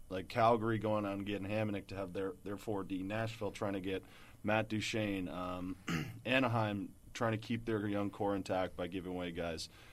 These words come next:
Uh, Chicago shake-, shaping it up. Uh, the Blues just added Braden Shen. Um, Saint Louis, or s-, yeah, Saint Louis and San Jose are in on guys like Kovalchuk.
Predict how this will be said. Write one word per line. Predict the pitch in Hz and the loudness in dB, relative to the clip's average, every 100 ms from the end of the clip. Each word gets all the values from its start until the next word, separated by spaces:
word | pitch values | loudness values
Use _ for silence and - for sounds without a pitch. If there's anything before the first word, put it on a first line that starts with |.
| - | -10
Uh, | 95 95 | -2 0
Chicago | - 110 120 120 117 | 0 2 6 6 6
shake-, | 110 113 107 107 - - | 2 2 0 0 -6 -6
shaping | - 110 104 | -2 0 0
it | 98 | 0
up. | 92 90 - | 0 0 -2
Uh, | 95 | -2
the | 90 | -2
Blues | 95 113 127 113 | -2 2 2 2
just | 110 104 | 0 0
added | 104 98 98 90 | 2 2 0 -4
Braden | 101 101 95 | -2 -2 -2
Shen. | 95 107 92 78 76 - - - - - | -2 0 -2 -4 -10 -16 -18 -18 -12 -4
Um, | 90 92 95 92 92 90 - | 0 2 2 0 0 -2 -4
Saint | - - 135 120 | 0 2 4 4
Louis, | 127 120 113 113 | 4 4 2 0
or | 95 110 | 2 4
s-, | 104 - - - | 2 0 -4 -6
yeah, | 101 120 101 | 2 4 4
Saint | - 123 120 | 2 2 4
Louis | 120 113 | 2 2
and | 107 | 0
San | 101 110 | 0 2
Jose | 110 104 107 | 2 2 2
are | 101 98 | 2 2
in | 101 | 2
on | 98 98 | 0 0
guys | 95 95 92 | 0 0 -2
like | 95 | -4
Kovalchuk. | - 107 101 98 98 85 | 0 0 2 -2 0 0